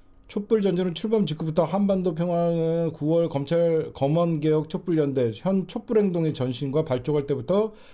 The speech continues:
가입단체로 함께했다. 공개 지지했다. 촛불 전진은 지금도 촛불 행동의 하나의 가입단체로서 다른 단체들 시민운동을 하고 있다. 촛불 전진의 임원,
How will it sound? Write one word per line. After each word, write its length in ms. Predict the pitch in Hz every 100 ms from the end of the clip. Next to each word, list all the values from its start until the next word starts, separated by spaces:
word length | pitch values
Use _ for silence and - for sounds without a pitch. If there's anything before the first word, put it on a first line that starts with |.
| -
가입단체로 720 | - 135 165 139 131 139 131
함께했다. 880 | 127 170 170 156 151 - 104 113 202 - - - - - - - -
공개 340 | - 147 156
지지했다. 640 | - 117 135 127 - 104 151
촛불 300 | - 208 220
전진은 500 | 202 175 160 160 214
지금도 400 | - 147 156 151
촛불 280 | 202 202 185
행동의 380 | 196 170 170 208
하나의 380 | 202 226 196
가입단체로서 720 | 143 127 135 139 139 123 127
다른 260 | 113 123 143
단체들 440 | 135 113 127 160 160
시민운동을 400 | 202 180 151 139
하고 160 | 139
있다. 480 | 107 - 101 139 196 - - - -
촛불 280 | 214 214 202
전진의 640 | 185 165 165 170 185 156
임원, 460 | 151 170 131 85